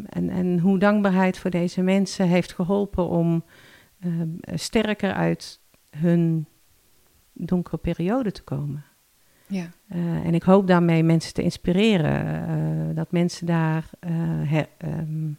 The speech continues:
Speaker 1: zich in herkennen. Eh, en dat ze denken van, "Nou, als die dat kan,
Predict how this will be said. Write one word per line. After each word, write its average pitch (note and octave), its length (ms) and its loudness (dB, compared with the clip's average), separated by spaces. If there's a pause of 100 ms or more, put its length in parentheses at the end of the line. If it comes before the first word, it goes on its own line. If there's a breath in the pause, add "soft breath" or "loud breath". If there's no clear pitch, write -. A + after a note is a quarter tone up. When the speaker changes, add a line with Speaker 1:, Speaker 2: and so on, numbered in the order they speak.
(140)
Speaker 1:
zich - 220 -10
in F#3 140 2
herkennen. F#3+ 540 0 (1400 soft breath)
Eh, E3+ 280 -6
en E3+ 100 -4
dat E3 160 -4
ze E3+ 100 -4
denken E3 300 0
van, E3 120 -2
"Nou, E3 180 -2
als D#3 120 -4
die F#3 120 -2
dat F#3 160 -2
kan, F#3+ 400 -2